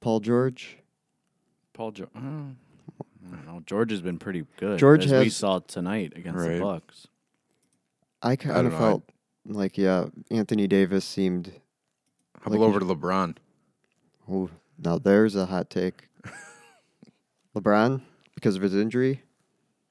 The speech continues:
Speaker 3: Yeah.
Speaker 1: You think he's, uh, not deserving? Although, I mean, he's LeBron, so he gets the crazy fan vote.
Speaker 3: Right.
Speaker 1: He gets to be a captain. He gets first pick,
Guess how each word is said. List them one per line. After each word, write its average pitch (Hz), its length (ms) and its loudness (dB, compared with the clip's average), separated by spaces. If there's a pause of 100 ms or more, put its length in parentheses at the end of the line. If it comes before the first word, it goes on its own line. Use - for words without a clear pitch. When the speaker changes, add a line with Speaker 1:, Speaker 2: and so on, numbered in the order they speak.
(100)
Speaker 3:
Yeah. 90 180 -14
Speaker 1:
You 95 80 -16
think 98 200 -8
he's, 95 240 -6
uh, 92 460 -8 (460)
not 98 200 -12
deserving? 104 500 -6 (460)
Although, 98 320 2
I 92 60 2
mean, 92 300 0 (1080)
he's 98 200 -8
LeBron, 90 520 -2 (100)
so - 220 -12
he 95 140 -6
gets - 240 -6
the - 180 -12 (140)
crazy 110 500 2
fan 104 360 0
vote. 95 460 -2
Speaker 3:
Right. 87 240 -6 (200)
Speaker 1:
He 90 60 -12
gets 101 180 -6
to 104 60 -10
be 107 120 2
a 104 40 -2
captain. 98 600 -2
He 107 100 -6
gets 107 200 -2
first - 320 -2
pick, - 320 -2